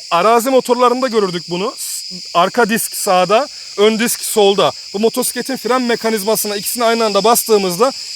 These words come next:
dengelemesini ve ortalamasını sağlar. Artık işte, e, commuter sınıf motosikletlerde de, e, bu önümüze çıkıyor ve bu da bu şekilde tasarlanmış. Çok da, e, fren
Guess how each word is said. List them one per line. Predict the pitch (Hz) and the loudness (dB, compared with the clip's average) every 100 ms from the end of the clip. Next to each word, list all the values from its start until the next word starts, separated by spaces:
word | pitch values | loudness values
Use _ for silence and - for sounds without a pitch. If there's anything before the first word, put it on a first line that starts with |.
| - 175 | -6 -2
dengelemesini | 202 220 226 233 233 269 | 0 2 2 2 0 -2
ve | 254 | 2
ortalamasını | 202 190 220 220 208 226 240 | 2 2 0 0 -2 -4 -4
sağlar. | - 151 214 269 - - - | 0 2 2 -2 -8 -16 -2
Artık | 175 208 - 285 - - - - | 2 2 0 -6 -6 -20 -18 -10
işte, | - 233 - 202 | -2 -2 -2 -4
e, | 190 185 190 | -2 0 0
commuter | 247 320 269 | 0 0 -2
sınıf | - 233 208 | -6 -6 -4
motosikletlerde | 220 226 - 220 208 208 180 170 | -2 -2 -2 -4 -4 -4 -4 -4
de, | 233 247 - - - - | -4 -6 -10 -20 -20 -12
e, | 165 151 143 147 147 | -8 -6 -8 -12 -4
bu | 269 269 - - 233 | -2 -2 -6 -2 2
önümüze | 233 208 196 240 240 - | 4 4 2 2 0 -6
çıkıyor | 240 277 220 | -6 0 2
ve | 160 180 | 0 0
bu | 285 | 0
da | 240 | 0
bu | 247 | -2
şekilde | 233 208 202 | -6 -6 -8
tasarlanmış. | 175 180 190 196 247 311 | -6 -6 -4 -4 -6 -6
Çok | - 269 - | -6 -4 0
da, | 247 240 - - - 202 | 0 0 -8 -20 -12 -4
e, | 196 190 | -4 -2
fren | 220 254 | 0 0